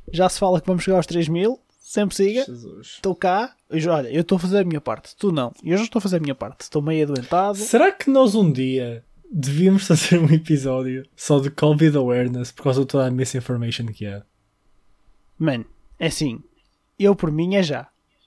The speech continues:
Speaker 2: É que era public service. Honestamente, eu leio cada merda no Twitter. Eu, para quem não sabe, eu sou um hate watcher nato,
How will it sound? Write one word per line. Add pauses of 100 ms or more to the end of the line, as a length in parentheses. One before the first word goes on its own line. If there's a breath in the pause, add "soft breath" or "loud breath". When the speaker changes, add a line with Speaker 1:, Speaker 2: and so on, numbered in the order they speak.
(640)
Speaker 2:
É
que
era
public
service.
Honestamente,
eu
leio
cada
merda
no
Twitter.
Eu, (500 loud breath)
para
quem
não
sabe,
eu
sou
um
hate
watcher
nato,